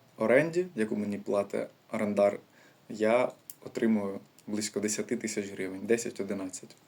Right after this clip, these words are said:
вже з вирахуванням податку. Тобто це десь виходить, скільки там, відсотків сім, е, рентабельність. Ем, ну, в Миколаївській, відповідно, нуль,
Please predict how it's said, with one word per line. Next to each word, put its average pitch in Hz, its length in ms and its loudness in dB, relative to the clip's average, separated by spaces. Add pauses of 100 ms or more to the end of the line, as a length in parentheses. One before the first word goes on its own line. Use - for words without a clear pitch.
(140)
вже 104 360 -2
з 98 500 -4 (240)
вирахуванням 104 540 0
податку. 98 480 -8 (500)
Тобто - 320 -10 (100)
це - 160 -4
десь 110 220 -6
виходить, - 580 -8 (640)
скільки 95 320 -10
там, 135 220 -12 (460)
відсотків 110 340 -6
сім, 98 320 -4 (1160)
е, 104 260 -6
рентабельність. 98 720 -6 (1080)
Ем, 107 60 -14 (960)
ну, 135 80 -4
в 104 60 -8
Миколаївській, 104 880 2
відповідно, 107 400 4
нуль, 104 240 0